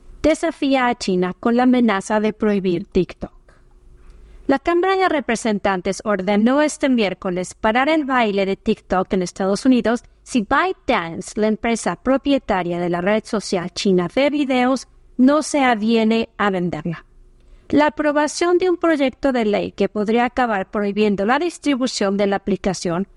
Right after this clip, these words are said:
obtuvo un contundente respaldo con una votación de trescientos cincuenta y dos votos a favor y sesenta y cinco en contra, quince republicanos y cincuenta demócratas.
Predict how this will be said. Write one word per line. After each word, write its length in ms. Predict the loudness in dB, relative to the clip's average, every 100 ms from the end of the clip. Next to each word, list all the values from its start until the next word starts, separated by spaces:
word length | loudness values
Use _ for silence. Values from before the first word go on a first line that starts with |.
| -12
obtuvo 420 | -4 -4 -2 -4 -2
un 100 | -4
contundente 920 | 0 2 2 0 0 2 0 0 -2
respaldo 760 | -2 -2 -4 -2 0 0 -4 -8
con 160 | -2 2
una 220 | 4 2
votación 720 | 0 -4 -4 -4 -4 -2 -4 -8 _ -2
de 120 | -2
trescientos 580 | 0 -2 0 0 0 0
cincuenta 460 | 0 2 0 0
y 40 | -2
dos 220 | -2 -2
votos 400 | -2 -2 -2 0
a 140 | 0
favor 500 | 0 -2 -2 0 -2 -2 -2
y 140 | -2
sesenta 500 | -2 -2 0 2 0
y 60 | -2
cinco 540 | -2 -2 0 0 0
en 180 | 0 -2
contra, 440 | -2 -4 -2 -4 -6 -20 -2
quince 300 | 0 0 -2
republicanos 760 | -2 -2 0 2 2 0 -2 -4
y 120 | -2
cincuenta 520 | 0 0 2 0 0
demócratas. 760 | -2 -2 -4 -4 -6 -8 -14